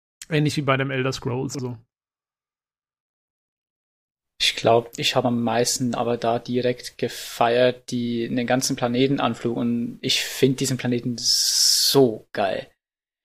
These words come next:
Speaker 2: Das gelbe, dieses gelbe Moosgras, was sie da hatten, alles in Kombination hier mit den Bergen, die wir noch gesehen haben im Hintergrund, das sieht richtig nice. Also mir hat's,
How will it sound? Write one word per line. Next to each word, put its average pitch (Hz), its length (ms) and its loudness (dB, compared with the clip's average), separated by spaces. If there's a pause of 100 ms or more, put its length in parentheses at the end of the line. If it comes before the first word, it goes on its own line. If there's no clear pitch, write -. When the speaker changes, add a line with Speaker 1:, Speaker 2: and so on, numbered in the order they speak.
(240)
Speaker 2:
Das - 240 0
gelbe, 170 460 6
dieses 135 300 -4
gelbe 156 300 4
Moosgras, 156 840 2
was 175 120 -4
sie 170 60 -6
da 160 160 4
hatten, 160 300 0
alles 156 580 4
in 143 420 -8
Kombination 139 840 0
hier 156 140 2
mit 139 140 -2
den 135 280 -4
Bergen, 135 340 2
die 156 100 -4
wir 151 80 -4
noch 147 160 0
gesehen 147 220 -2
haben 143 100 0
im 139 40 0
Hintergrund, 143 280 -6
das 113 360 -10
sieht 123 200 -8 (480)
richtig 135 320 2
nice. 107 240 -8
Also 113 220 -10
mir 127 280 6
hat's, 120 200 -4